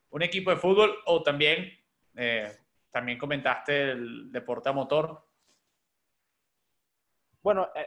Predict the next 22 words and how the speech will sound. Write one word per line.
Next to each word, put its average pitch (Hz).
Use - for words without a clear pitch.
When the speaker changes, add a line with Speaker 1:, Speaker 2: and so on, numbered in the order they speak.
Speaker 2:
a 156
la 165
serie 233
esta 214
del 233
deporte 196
motor 202
a 233
mí 220
me 220
la 233
recomendó 220
una 190
chica, 120
una, 123
una, 143
una 131
mujer 127
que 143
hace 120
política 113
también. 90